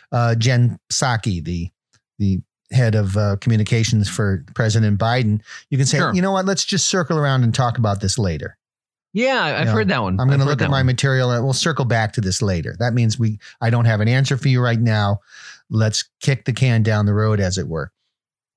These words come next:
Speaker 1: Uh, in my case, when my son came to me, he was actually your son's age,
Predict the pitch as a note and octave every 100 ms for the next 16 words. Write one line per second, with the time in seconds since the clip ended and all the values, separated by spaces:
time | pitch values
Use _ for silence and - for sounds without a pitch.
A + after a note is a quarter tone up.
0 | _ _ _ _ _ - B2+ A#2+ C3 D3
1 | G#3 F3+ C#3 C3+ B2+ C#3+ D#3+ D#3+ C#3 C3
2 | C3 B2 A#2 A2+ C3 A#2+ B2+ B2 B2+ A2+
3 | B2 - B2 G#2 G#2+ G2 G2 -